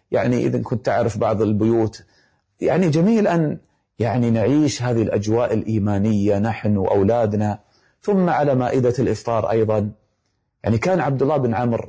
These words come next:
بن العاص رضي الله عنهما يجمع أهله وأولاده عند الفطر، يعني، عند أذان المغرب، ويدعو بهم.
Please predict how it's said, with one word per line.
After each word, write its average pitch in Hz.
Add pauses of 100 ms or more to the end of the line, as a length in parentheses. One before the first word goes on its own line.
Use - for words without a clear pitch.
(100)
بن 107
العاص 110
رضي 107
الله 98
عنهما 120
يجمع 117
أهله 113
وأولاده 131 (640)
عند 123 (240)
الفطر، 156 (840)
يعني، 95 (240)
عند 120
أذان 110
المغرب، 127 (120)
ويدعو 113
بهم. 101